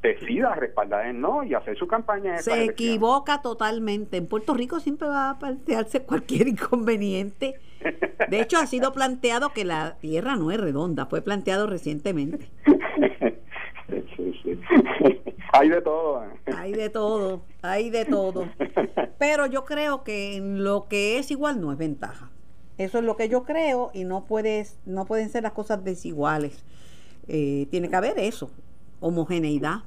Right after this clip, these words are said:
Speaker 2: Porque si no, se carga la mano para un lado y para
Speaker 1: Para
Speaker 2: otro.
Speaker 1: un lado u otro.
Speaker 2: Mira, no te
Speaker 1: Ujú.
Speaker 2: pregunté tu opinión sobre si debe o no responder como colectividad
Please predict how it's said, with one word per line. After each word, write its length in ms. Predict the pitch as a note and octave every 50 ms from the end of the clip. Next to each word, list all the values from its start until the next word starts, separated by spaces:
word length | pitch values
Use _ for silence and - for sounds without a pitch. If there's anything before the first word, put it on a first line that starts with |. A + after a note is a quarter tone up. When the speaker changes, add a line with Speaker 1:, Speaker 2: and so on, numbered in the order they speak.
| - - - -
Speaker 2:
Porque 220 | - F#3+ - G3+
si 140 | - A3+ G#3+
no, 220 | G#3 G3+ A3 B3+
se 160 | C#4 D4+ D#4 -
carga 320 | - A3+ A3+ B3 C4 C4+
la 120 | C4+ C4
mano 440 | A#3+ A3+ A3+ A#3 B3 C#4 D4 C#4+ C4 -
para 460 | - G#3+ G#3+ G#3 G3+ G3+ G3+ G3+ G3 G3+
un 200 | G3+ G3+ A3 A3
lado 240 | A3 A3+ B3 C4
y 60 | C4+ B3+
para 200 | B3+ B3+ B3 A#3+
Speaker 1:
Para 140 | A3 G#3
Speaker 2:
otro. 60 | G#3+ A#2+
Speaker 1:
un 60 | A#2+
lado 220 | B2 B2 B2+ B2+
u 140 | - A#2 G#2+
otro. 280 | G#2 A#2+ - - G2+ - - -
Speaker 2:
Mira, 260 | A#3 C4+ B3+ - - -
no 320 | - A#3+ A#3 A#3+ B3 C4+ C#4+
te 120 | D#4+ D#4+ D#4
Speaker 1:
Ujú. 80 | D4+
Speaker 2:
pregunté 500 | D#4 D4+ D4+ D4+ C#4+ C#4+ C#4+ - D4 D4
tu 180 | D4 C4 A#3+ A3+
opinión 480 | G#3+ G#3+ A3+ A3+ A3 A3 A3 A#3 A#3+
sobre 320 | A#3+ - - G3+ G3 G3 F#3
si 140 | - - F#3+
debe 280 | F#3+ F#3 G#3+ A3+ A#3 A3
o 60 | G3+
no 240 | F#3+ F#3 F#3+ G#3 - - - -
responder 840 | - - G3+ F3+ - - - - F3 E3 D#3+ D3+ E3 F3 F3 E3+ E3+ - -
como 280 | - E3+ E3+ E3 E3 E3
colectividad 720 | - G#3 G3+ G3 G3 - F3+ E3+ E3 D#3+ D#3 D3+ D#3